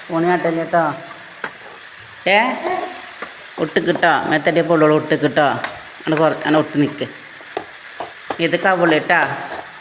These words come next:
ഒരുങ്ങി നിൽക്ക്, വികൃതി കാട്ടാതെ. അപ്പോൾ ഇതിലേക്ക് തന്നെ ഓർക്കാപ്പിട്ട വെള്ളം തന്നെ നല്ലോണം ഊറി വന്നിട്ടുണ്ട് ഇപ്പോൾ. ഇതാ ഓർക്കാപ്പുളി നല്ലോണം വാടിങ്ങാണ്ട് അതിലത്തെ വെള്ളം തന്നെ ഒരു ഒന്നര തുള്ളി വെള്ളം ഇതിങ്ങനെ ഒഴിച്ച് കൊടുക്കേണ്ട ആവശ്യമില്ല.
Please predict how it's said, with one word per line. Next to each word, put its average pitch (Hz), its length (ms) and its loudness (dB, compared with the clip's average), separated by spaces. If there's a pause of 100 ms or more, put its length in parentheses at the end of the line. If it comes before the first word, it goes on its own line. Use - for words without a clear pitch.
(1400)
ഒരുങ്ങി 156 260 6
നിൽക്ക്, 135 240 2 (1600)
വികൃതി 151 340 4
കാട്ടാതെ. 160 400 6 (1000)
അപ്പോൾ 208 160 6
ഇതിലേക്ക് 233 300 4
തന്നെ 247 160 6 (120)
ഓർക്കാപ്പിട്ട 214 560 6
വെള്ളം 202 240 6
തന്നെ 208 200 8
നല്ലോണം 202 360 6 (160)
ഊറി 185 260 8
വന്നിട്ടുണ്ട് 160 460 6
ഇപ്പോൾ. - 180 2 (520)
ഇതാ 147 140 6 (680)
ഓർക്കാപ്പുളി 180 440 6
നല്ലോണം 185 360 8
വാടിങ്ങാണ്ട് 175 420 8
അതിലത്തെ 175 260 6
വെള്ളം 165 280 6
തന്നെ 170 180 8 (100)
ഒരു 160 140 6
ഒന്നര 156 200 6
തുള്ളി 156 240 8
വെള്ളം 170 200 6
ഇതിങ്ങനെ 156 260 6
ഒഴിച്ച് 147 200 2
കൊടുക്കേണ്ട 160 360 6
ആവശ്യമില്ല. 131 400 4